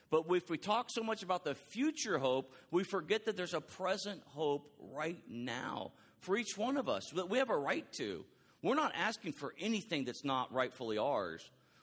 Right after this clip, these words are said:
When I say, "God, I want peace that passes understanding," I, I'm asking for something. He's like, he's like loaded up, like in one of those T-shirt guns, ready to shoot me down the piece of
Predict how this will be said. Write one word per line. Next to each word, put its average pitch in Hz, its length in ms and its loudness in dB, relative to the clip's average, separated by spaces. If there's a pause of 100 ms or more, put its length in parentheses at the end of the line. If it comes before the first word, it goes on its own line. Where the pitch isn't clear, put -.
When 175 140 2
I 226 60 2
say, 220 220 0
"God, 185 320 4
I 180 100 4
want 185 340 -2
peace - 300 -10
that - 140 -12
passes 160 340 -2
understanding," 135 880 -2 (500)
I, 151 220 2
I'm 180 140 2
asking 165 320 -2
for 139 100 -4
something. 131 300 -2
He's 127 260 -2
like, 110 220 2 (100)
he's 151 240 -4
like 127 220 2
loaded 127 400 0
up, 110 340 0 (380)
like 117 200 -4
in 120 120 -2
one 123 100 -2
of 117 60 -2
those 110 140 -4
T-shirt 131 520 -4
guns, 110 220 -4
ready 120 180 -2
to 98 100 -6
shoot 123 300 -6
me 113 120 -6
down 117 280 -2
the 104 80 -4
piece - 300 -8
of 104 160 -6